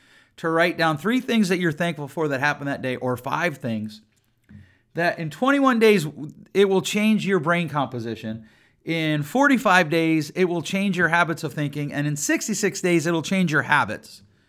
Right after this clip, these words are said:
If we know that, then what does being negative and ruminating,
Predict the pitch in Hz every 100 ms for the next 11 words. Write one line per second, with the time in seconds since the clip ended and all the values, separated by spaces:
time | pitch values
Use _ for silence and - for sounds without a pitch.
0 | _ _ _ _ 196 202 208 214 220 262
1 | 302 277 147 120 117 - _ _ _ _
2 | _ _ - 202 202 233 302 302 339 320
3 | 185 233 240 226 196 175 190 214 180 147
4 | 131 131 123 _ _ 160 156 147 160 226
5 | 285 269 180 147 147 147 143 143 131